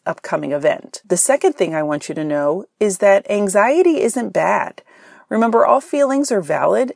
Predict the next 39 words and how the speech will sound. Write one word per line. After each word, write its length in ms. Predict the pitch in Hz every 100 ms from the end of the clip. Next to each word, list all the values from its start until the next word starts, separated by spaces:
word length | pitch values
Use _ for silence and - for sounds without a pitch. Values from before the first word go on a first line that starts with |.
| -
and 540 | 185 180 180 180 175 - _ 190 196
they 300 | 190 190 190
teach 360 | - 240 -
us 340 | - 151 - -
in 140 | 180 156
our 140 | 151
life. 360 | - - - - - - -
Our 80 | 226
feelings 420 | - 359 349 262
are 80 | 202
telling 320 | 190 196 185
us 160 | 180 -
what 140 | 208
is 80 | 190
going 280 | 196 180 170
on 380 | 160 151 - -
well 540 | 175 170 170 196 240 - -
and 360 | 208 247 214
not 320 | 165 165 -
well 300 | 160 156 139
in 200 | - 156
our 160 | 151 143
day. 460 | 151 143 143 - - _ - -
So 160 | 247
while 200 | 247 254
anxiety 720 | 233 226 208 247 330 285 240
is 140 | 180 160
very 300 | 180 180 170
much 340 | 160 151 -
an 140 | 170 160
uncomfortable 560 | 156 160 151 143 135
feeling, 720 | - - 131 139 214 277 330 330 -
you 120 | 196
shouldn't 420 | - 285 302 -
shame 300 | - 190 202
yourself 400 | 165 - - -
for 280 | - - 170
feeling 540 | - 185 202 165 139
anxiety. 760 | 143 139 - - - - -